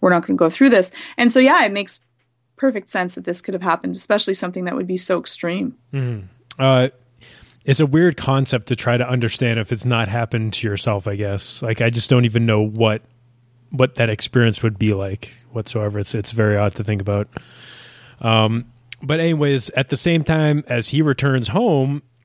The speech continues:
Speaker 2: also, and this is when nasa used to have a budget, uh, nasa security
Speaker 1: Mm-hmm.
Speaker 2: found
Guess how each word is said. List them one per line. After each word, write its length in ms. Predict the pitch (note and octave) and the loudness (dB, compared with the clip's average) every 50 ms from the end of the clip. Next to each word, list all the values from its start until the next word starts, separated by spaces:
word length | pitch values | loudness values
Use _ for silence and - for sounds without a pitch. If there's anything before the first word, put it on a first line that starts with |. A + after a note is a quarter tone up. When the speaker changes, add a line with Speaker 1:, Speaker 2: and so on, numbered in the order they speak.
| _ _ _ - | _ _ _ -4
Speaker 2:
also, 680 | - C3+ C3+ - - D3+ C3+ B2+ B2 B2 A#2+ A2+ G#2+ - _ _ _ _ _ _ _ - | -2 -2 -2 0 0 2 2 2 2 2 0 -2 -6 -12 _ _ _ _ _ _ _ -4
and 80 | B2+ | -4
this 140 | C#3 C3 C3 | -4 -2 -2
is 80 | C3+ B2 | -2 0
when 180 | B2 B2 B2 | 0 0 2
nasa 340 | B2 C3 C3+ C3 - - C3 | 2 2 0 0 0 2 0
used 180 | B2 A#2 - - | 0 0 0 -2
to 80 | B2 | 0
have 160 | B2 C3 A2+ | 0 0 0
a 40 | A2+ | -2
budget, 520 | G#2+ A2 C3+ D3+ C3+ A#2 A#2 A#2 - _ _ | -2 0 0 0 2 2 0 -2 -2 _ _
uh, 260 | - B2+ A#2+ A#2 A#2+ C3 | -2 0 2 2 2 0
nasa 260 | C3+ C3+ C3+ C#3+ C3+ C#3 | 0 0 0 0 -2 -4
security 560 | - A2+ - - F#3 E3+ D3+ C#3 B2+ B2+ C#3 - | -6 -4 -2 2 2 4 6 6 6 4 2 0
Speaker 1:
Mm-hmm. 200 | - D3 C#3+ C3 | -6 -8 -8 -8
Speaker 2:
found 520 | - - C3+ B2+ B2+ B2+ B2+ B2+ C3 B2 | -2 0 2 4 4 4 4 2 2 0